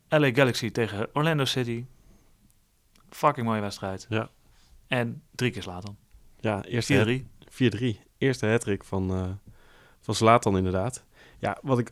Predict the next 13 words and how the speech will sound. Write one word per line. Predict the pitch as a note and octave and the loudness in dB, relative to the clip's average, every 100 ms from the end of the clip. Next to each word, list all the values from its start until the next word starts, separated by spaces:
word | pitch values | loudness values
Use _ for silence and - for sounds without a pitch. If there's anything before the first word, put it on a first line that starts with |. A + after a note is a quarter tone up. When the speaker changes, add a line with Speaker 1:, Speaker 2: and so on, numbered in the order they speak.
| - | 0
Speaker 2:
ook | G3+ | 4
bizar | B2+ G2+ F#2+ | 4 4 4
vind, | A2+ - | 0 4
die | F3 | 6
heeft | D#3 - | 6 4
dus | C#3+ - | 0 2
nu | C3+ C3 B2+ | 0 0 -2
gewoon | - B2+ C3 | -4 -2 0
vijftien | - E3 - D3+ | 4 4 4 0
doelpunten. | A3 G3+ D#3+ | 0 -2 4
Speaker 1:
Ja, | C3 E3+ | 4 4
<laughs> | |
ja. | - | 2